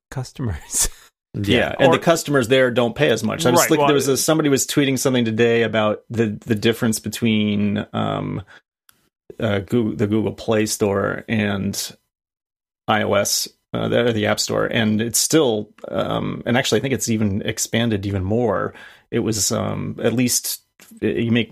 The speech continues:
Speaker 2: you make, like, twice as more on the App Store.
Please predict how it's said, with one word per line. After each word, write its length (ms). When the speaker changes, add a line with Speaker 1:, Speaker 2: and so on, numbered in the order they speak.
Speaker 2:
you 140
make, 180
like, 140
twice 240
as 100
more 340
on 420
the 120
App 160
Store. 320